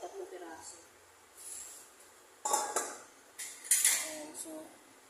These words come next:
yan na po. Takpan natin ulit.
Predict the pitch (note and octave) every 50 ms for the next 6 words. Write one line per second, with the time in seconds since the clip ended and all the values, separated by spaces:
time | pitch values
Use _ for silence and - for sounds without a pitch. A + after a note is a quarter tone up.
0 | - - - - - - - - - - - - - - - - - - - -
1 | - - - - - - - - - - - - - - - - - - - -
2 | - - - - - - - - - - - - - - - - - - - -
3 | - - - - - - - - - - - - - - - - - - - -
4 | - - - - - - F3 F3 E3 - - D#3 - - - - - - - -
5 | - - - - - - - - - - - - - - - - - - - -
6 | - - - - - - - - - - - - - - - - - - F3+ F#3
7 | - - G3 F#3+ F#3 F#3 - F#3 F3 E3+ E3+ E3+ E3+ E3+ -